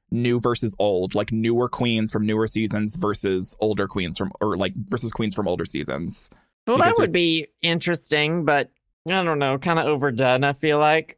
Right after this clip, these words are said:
Speaker 1: Right, exactly. Well, we'll see what happens, but I don't know. I, I, I'll probably watch Drag Race U K when it comes out.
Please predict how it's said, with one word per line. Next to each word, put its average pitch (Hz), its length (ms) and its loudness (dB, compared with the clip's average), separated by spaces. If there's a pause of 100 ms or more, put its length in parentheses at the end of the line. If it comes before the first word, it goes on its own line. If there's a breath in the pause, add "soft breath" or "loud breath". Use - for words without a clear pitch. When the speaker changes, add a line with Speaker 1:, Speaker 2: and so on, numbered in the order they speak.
(140)
Speaker 1:
Right, 95 360 2 (160)
exactly. 87 400 -2
Well, 117 160 2
we'll 151 100 4
see 170 160 2
what 175 140 4
happens, 160 400 2
but 156 180 2
I 165 120 4
don't 254 100 2
know. 196 160 2
I, 139 240 2 (120)
I, 151 240 4
I'll 240 140 2
probably 214 560 2 (400)
watch 151 380 2
Drag 143 200 4
Race 156 220 0
U 139 80 2
K 131 480 2 (460)
when 131 100 -2
it 120 60 -2
comes 113 240 0
out. 101 320 2